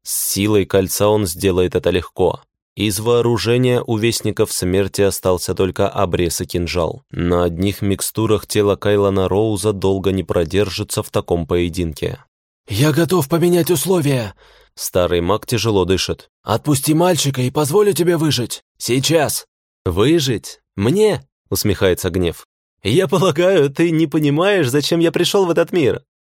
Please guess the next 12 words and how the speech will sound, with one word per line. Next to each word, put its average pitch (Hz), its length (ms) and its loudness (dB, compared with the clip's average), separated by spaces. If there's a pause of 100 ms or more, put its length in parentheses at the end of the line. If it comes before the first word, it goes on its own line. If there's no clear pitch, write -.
(100)
И 104 120 -4
явно 156 640 2
не 196 160 4
для 185 160 0
того, 165 320 2
чтобы 147 260 0
бежать. 135 520 0 (300)
Ну, 98 360 -2
давай, 104 500 -2
убей 98 480 0
своего 117 460 0
внука». 101 580 -2